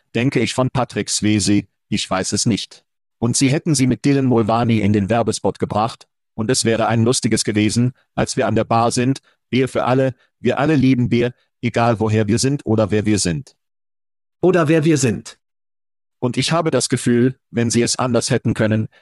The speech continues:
Speaker 1: hätten sie möglicherweise eine Brücke zwischen männlicher und progressiver Transgender-Berühmtheit aufgebaut, und irgendwie hätte es funktioniert. Wir hätten es gelacht, es wäre lustig gewesen.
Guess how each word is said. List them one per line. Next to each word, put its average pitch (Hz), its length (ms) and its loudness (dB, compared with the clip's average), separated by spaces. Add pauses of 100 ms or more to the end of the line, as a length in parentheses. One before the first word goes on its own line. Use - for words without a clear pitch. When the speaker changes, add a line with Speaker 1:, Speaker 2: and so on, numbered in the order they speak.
(100)
Speaker 1:
hätten 147 240 -2
sie 143 140 2
möglicherweise 110 640 0
eine 107 160 0
Brücke 123 280 0
zwischen 98 340 0
männlicher 104 380 2
und 101 140 -4
progressiver 104 600 0
Transgender-Berühmtheit 113 1300 -2
aufgebaut, 104 560 0 (300)
und 143 200 -4
irgendwie 151 400 2
hätte 123 240 0
es 110 140 -2
funktioniert. 113 720 -2 (320)
Wir 110 220 0
hätten 147 260 -2
es 110 160 -2
gelacht, - 460 -2 (180)
es - 180 -6
wäre 107 220 2
lustig 127 400 0
gewesen. 82 540 -2